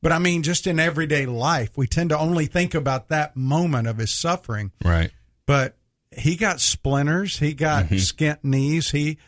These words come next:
Speaker 1: you know, there were things that happened to him as a human that sometimes we forget. He had emotions. You know, there were things that, that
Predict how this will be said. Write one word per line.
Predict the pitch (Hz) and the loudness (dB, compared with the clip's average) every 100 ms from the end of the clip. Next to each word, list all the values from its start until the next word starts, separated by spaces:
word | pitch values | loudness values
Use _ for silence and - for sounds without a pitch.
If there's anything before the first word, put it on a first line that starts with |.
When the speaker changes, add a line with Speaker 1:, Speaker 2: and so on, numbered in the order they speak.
| _ - | _ -4
Speaker 1:
you | 147 | 0
know, | 160 156 | 2 0
there | 143 147 | 0 0
were | 180 160 139 | 2 0 -2
things | _ 151 147 147 143 | _ -2 0 0 0
that | - - | -2 -4
happened | - 139 147 160 135 | -2 -2 0 -2 0
to | 123 | 2
him | 113 123 123 | 2 2 0
as | 117 110 | 0 0
a | 120 | -2
human | 110 - 156 165 123 113 | -4 -4 -2 0 0 0
that | 113 - | -2 -2
sometimes | 131 117 127 120 113 | -2 0 0 0 -2
we | 127 113 | -2 -4
forget. | 117 110 175 143 - _ _ _ - | -4 -2 -2 -2 -8 _ _ _ -2
He | 170 | 2
had | 175 | 2
emotions. | 165 170 190 - - 117 98 - - _ _ _ _ _ _ _ _ _ - | 2 2 2 0 0 -2 -6 -10 -14 _ _ _ _ _ _ _ _ _ -8
You | 151 135 | 0 2
know, | 127 135 143 | 2 0 0
there | 135 135 | 0 -2
were | |
things | - 156 156 - | 0 0 2 2
that, | 139 127 _ _ _ _ - | 0 -2 _ _ _ _ -8
that | 139 - 139 | -6 -2 -4